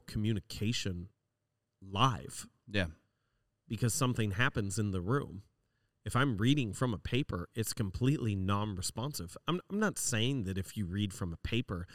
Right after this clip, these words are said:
Speaker 1: it means your content is crap.
Speaker 2: Right.
Speaker 1: Your content is probably amazing.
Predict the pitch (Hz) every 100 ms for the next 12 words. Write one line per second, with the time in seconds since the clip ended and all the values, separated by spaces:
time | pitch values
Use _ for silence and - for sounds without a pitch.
0 | - - _ 113 110 101 98 - - 123
1 | 156 110 90 85 - 87 85 - - _
2 | _ 104 95 87 _ _ _ _ - 123
3 | 147 160 131 110 104 - 113 131 101 101
4 | 92 90 123 147 - 131